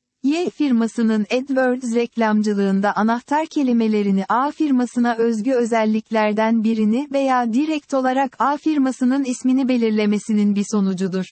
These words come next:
Burada karşımıza çıkan Google AdWords marka ihlali halinde aslında ihlal edilen birbirine bağlı olan alıcıyı çekme ve reklam fonksiyonudur.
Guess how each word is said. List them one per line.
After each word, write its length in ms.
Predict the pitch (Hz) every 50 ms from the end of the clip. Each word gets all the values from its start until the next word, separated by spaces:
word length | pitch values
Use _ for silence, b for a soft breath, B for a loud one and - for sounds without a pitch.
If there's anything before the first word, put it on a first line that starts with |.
| _ _ _ _ _ _ _ _ _ _ _ _ _ _
Burada 400 | 247 302 359 370 381 359 302 339
karşımıza 680 | - - 277 247 247 254 - - 262 254 254 254 294 294
çıkan 480 | - - 247 - 233 220 220 220 233
Google 520 | 226 254 302 320 269 277 247 214 180 233 240
AdWords 580 | 262 277 233 240 240 233 233 233 220 220 214
marka 380 | 208 214 214 214 226 220 - 233
ihlali 560 | 226 240 269 277 277 262 240 220 214 208 202
halinde 540 | 202 202 196 190 190 190 185 185 185 190 175
aslında 520 | - 170 220 - - 247 254 254 254 269 262
ihlal 460 | 196 208 214 208 214 233 262 294 294
edilen 480 | 277 247 214 226 208 208 208 214 214 214
birbirine 600 | 220 226 226 202 226 226 226 226 240 277 247 233
bağlı 300 | 226 220 220 226 247 247
olan 320 | 233 226 226 233 240 226 -
alıcıyı 500 | 233 277 277 277 240 226 262 262 269 277
çekme 460 | - - 262 247 - - 294 320 302
ve 140 | 302 294 262
reklam 400 | 254 247 247 - 247 247 233 226
fonksiyonudur. 880 | - 220 214 202 196 - - - 208 190 190 185 190 185 165 180 180